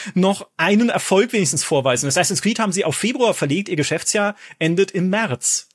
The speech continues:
Ne, es ist kein Zufall, sondern es muss irgendwie noch mal knallen jetzt in dieser Zeit. Und eine der Forderungen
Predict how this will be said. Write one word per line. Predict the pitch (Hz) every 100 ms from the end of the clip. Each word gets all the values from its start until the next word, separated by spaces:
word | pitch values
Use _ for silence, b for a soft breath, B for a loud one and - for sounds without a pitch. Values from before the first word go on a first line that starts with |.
| _ _
Ne, | 165
es | 180
ist | 202
kein | - 170 180
Zufall, | - 254 - 123 -
sondern | 139 151 147
es | 139
muss | 170 202 277
irgendwie | - 202 233 240 220
noch | 180 180
mal | 202 175
knallen | - 139 147 190 220 B B B
jetzt | - 160 - - - _
in | 170 143
dieser | 160 165 156
Zeit. | - 143 113
Und | 143 131
eine | 147 170 220 247 226
der | 135
Forderungen | 123 - 156 185 233 202 143 147 165 196 247